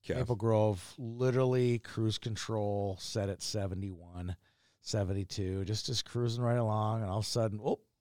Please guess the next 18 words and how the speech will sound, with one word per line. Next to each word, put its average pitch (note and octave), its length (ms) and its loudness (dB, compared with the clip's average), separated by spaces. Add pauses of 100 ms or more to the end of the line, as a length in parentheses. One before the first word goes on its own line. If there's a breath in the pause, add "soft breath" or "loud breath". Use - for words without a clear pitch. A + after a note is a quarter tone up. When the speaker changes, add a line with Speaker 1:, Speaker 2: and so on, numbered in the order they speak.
(340)
Speaker 2:
North F2+ 200 -10
Wright A2 200 -4
County A#2 220 -4
scores. B2 400 -4 (380)
Whoop. D#3 260 2 (400)
Oh, B2+ 220 -2
North B2+ 200 0
Wright B2+ 160 2 (300)
County A#2+ 220 -2
scores. B2+ 340 -2 (540 loud breath)
So - 160 2
you C#3 60 8
got D#3 180 8
the C#3+ 100 6
Rogers B2 460 6
boys A2+ 540 2 (320)
in A2 160 0
the, G#2 240 0